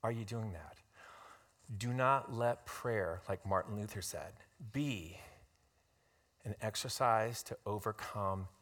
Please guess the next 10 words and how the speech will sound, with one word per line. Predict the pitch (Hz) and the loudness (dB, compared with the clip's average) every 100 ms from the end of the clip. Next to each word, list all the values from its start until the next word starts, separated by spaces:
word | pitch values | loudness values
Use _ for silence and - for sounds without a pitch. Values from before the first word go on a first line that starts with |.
| - | -6
his | 101 95 | -6 -4
reluctance. | 92 87 90 92 - - - - - - - - _ _ _ _ _ _ _ - - | -4 -4 2 0 0 -12 -12 -8 -6 -6 -10 -16 _ _ _ _ _ _ _ -16 -6
Don't. | 131 104 - - _ _ _ _ _ - | -4 -6 -12 -20 _ _ _ _ _ -14
It's | - 135 | -4 -2
not | 120 | -2
true. | - 120 82 - - - _ _ _ _ - - - - - | -2 -4 -6 -10 -20 -20 _ _ _ _ -20 -20 -20 -20 -4
Let | 117 131 | 0 0
prayer | - - 123 123 113 | -2 4 6 6 2
be | 113 98 92 - - - - | -4 -4 -4 -8 -14 -16 -12
an | - | -6